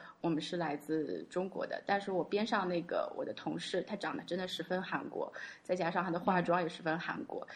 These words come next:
Speaker 1: 所以那奶奶就自然用韩语跟他交流起来了。然后直到我们说我们是来自中国的，他说：“哦，这样子。”接着又来了两个美国人，然后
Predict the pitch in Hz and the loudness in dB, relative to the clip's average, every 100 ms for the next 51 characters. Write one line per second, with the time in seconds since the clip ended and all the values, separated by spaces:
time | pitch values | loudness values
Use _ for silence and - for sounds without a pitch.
0 | - - 160 165 160 127 160 165 185 170 | -10 -2 2 4 2 2 0 0 2 2
1 | 151 160 - 156 151 147 165 156 165 170 | 2 0 0 0 2 2 0 0 4 4
2 | 170 - - - - - - - - - | 2 -2 -6 -2 0 0 -2 -8 -14 -16
3 | _ 151 151 151 - 151 185 165 131 151 | _ 0 2 2 2 10 12 12 8 2
4 | - 151 143 135 143 - 147 147 156 - | 2 4 4 2 -2 0 0 0 -2 2
5 | 160 165 - - 147 151 - 151 139 - | 2 2 -2 -4 -4 -2 2 2 0 -2
6 | 160 139 127 - - - - - 180 185 | -2 -2 -6 -12 -18 -20 -20 -2 0 4
7 | 190 180 147 151 151 - - _ - 156 | 4 4 4 4 2 -2 -12 _ 2 2
8 | 123 - - 156 127 113 78 69 52 - | 2 -2 2 4 6 4 2 -2 -4 -8
9 | - _ _ 170 165 - 127 156 62 - | -14 _ _ 2 2 2 2 4 2 -2
10 | - - - - _ _ _ - 143 156 | -10 -20 -20 -20 _ _ _ -8 -4 0
11 | 151 131 | 2 2